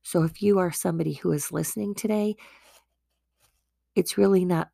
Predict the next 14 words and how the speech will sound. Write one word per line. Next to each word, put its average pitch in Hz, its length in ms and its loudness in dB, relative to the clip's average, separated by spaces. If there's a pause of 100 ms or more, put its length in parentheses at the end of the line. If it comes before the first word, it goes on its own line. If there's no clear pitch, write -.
the 165 260 0
appeal 156 580 0
of 160 180 -6
Chrissy - 380 -4
Boggy, 151 380 -4
the 151 140 -4
hippie 139 260 -4
Christian - 360 -6
who 143 60 -4
cares. 147 540 -6
It 170 120 -2
is 160 160 -4
the 160 100 -8
pe-, - 280 -4